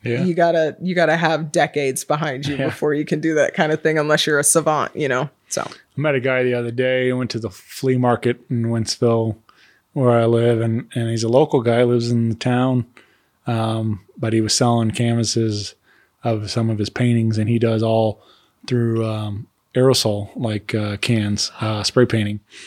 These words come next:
Speaker 2: Isn't that
Speaker 1: And,
Speaker 2: incredible?
Speaker 1: and yeah, it's unreal, like, some of the work he's done, and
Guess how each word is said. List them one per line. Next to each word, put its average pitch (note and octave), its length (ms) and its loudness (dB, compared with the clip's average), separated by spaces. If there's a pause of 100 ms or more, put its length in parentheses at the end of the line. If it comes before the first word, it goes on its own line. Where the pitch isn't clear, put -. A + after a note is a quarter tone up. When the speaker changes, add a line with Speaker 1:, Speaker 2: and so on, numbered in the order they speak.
(100)
Speaker 2:
Isn't C#4 220 -2
that D#4 160 2
Speaker 1:
And, G3+ 120 2
Speaker 2:
incredible? E3 520 0
Speaker 1:
and A#2 320 -2
yeah, A#2+ 200 0
it's A#2 320 -4
unreal, B2+ 460 2
like, G#2 180 -2
some A2+ 120 -4
of A2 60 -2
the A2 80 0
work A#2+ 260 2
he's G#2+ 160 -2
done, A2 240 -2
and G#2 180 -6